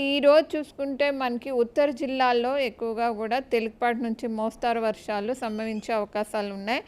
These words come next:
రేపటి నుంచి మరింత వర్షపాతం తగ్గే అవకాశాలు ఉన్నాయి. So, తెలంగాణలో తూర్పు జిల్లాల్లోని అట్లాగే దక్షిణ జిల్లాల్లో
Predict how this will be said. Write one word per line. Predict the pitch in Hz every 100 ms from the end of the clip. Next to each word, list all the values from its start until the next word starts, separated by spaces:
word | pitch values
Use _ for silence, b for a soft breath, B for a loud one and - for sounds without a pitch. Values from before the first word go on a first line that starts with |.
| B B B 262
రేపటి | 294 277 320 381
నుంచి | 302 285 - 320
మరింత | 285 233 269 349 311
వర్షపాతం | 269 233 - 262 269 247 269 269
తగ్గే | 254 220 214 254 240 - 240
అవకాశాలు | 214 214 240 247 247 226
ఉన్నాయి. | 214 214 220 269 494 B B B B -
So, | 277 269
తెలంగాణలో | 269 254 269 269 254 247 240 247
తూర్పు | 240 247 240 240
జిల్లాల్లోని | 226 240 233 233 226 214 220 262
అట్లాగే | 285 208 240 233 233
దక్షిణ | 240 226 220 - 254
జిల్లాల్లో | 226 220 226 214 214 262